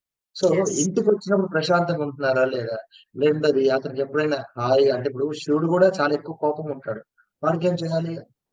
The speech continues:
Speaker 1: అభిషేకం. అయితే విష్ణుమూర్తి ఏముంటాడు? వాడు కంపల్సరీ అలంకరణ. So అలంకరణ, పుష్పాలంకరణ ఇలాంటివన్నిటి వల్ల వాళ్ళు ఉంటారు. మన శరీరం, మన మేనేజర్ ఏంటి? మనకి ఎప్పుడో ఒకసారి కోపం ఉంది, కోపం ఉన్నప్పుడు అతనికి ప్రశాంతమైన సిస్టమ్ లో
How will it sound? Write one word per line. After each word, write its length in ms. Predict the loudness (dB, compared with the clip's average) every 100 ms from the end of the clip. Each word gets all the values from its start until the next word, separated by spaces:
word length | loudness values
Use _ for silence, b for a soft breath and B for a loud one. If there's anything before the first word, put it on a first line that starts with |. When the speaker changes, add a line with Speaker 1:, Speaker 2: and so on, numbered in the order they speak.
| _ _ -4
Speaker 1:
అభిషేకం. 640 | -2 -2 -6 -8 -16 -20 _ _ _ -4
అయితే 200 | 0 2
విష్ణుమూర్తి 540 | 0 0 -4 -2 -4
ఏముంటాడు? 600 | -4 -4 -4 -2 -2 -4 -6
వాడు 140 | -4
కంపల్సరీ 500 | -4 -4 -4 -2 -2
అలంకరణ. 520 | 0 -2 -2 -4 -4 -8 -16 _ _ _ _ _ -2
So 100 | 0
అలంకరణ, 540 | 2 0 0 -2 -4 -6
పుష్పాలంకరణ 720 | -8 -2 0 0 -2 -6 -4
ఇలాంటివన్నిటి 540 | -2 0 -2 -2 -4 -6
వల్ల 260 | -4 -4
వాళ్ళు 300 | -2 -2 -4 -10 _ _ _
ఉంటారు. 280 | -14 -10 -8
మన 280 | -6 -4 -4
శరీరం, 460 | -2 -4 -2 -4 -2
మన 120 | -2
మేనేజర్ 400 | 0 0 0 0
ఏంటి? 380 | -2 -2 -6 -6 _ _ _ -12
మనకి 200 | -10 -8
ఎప్పుడో 200 | 0 2
ఒకసారి 280 | 4 2 2
కోపం 360 | 0 0 -2
ఉంది, 300 | -6 -6 -8 -14 _ _ -10
కోపం 240 | -8 -4
ఉన్నప్పుడు 340 | -2 -2 0 0
అతనికి 280 | -2 -6 -6
ప్రశాంతమైన 560 | -4 -2 -4 -4 -6
సిస్టమ్ 420 | -6 -8 -8 -6
లో 260 | -4 -4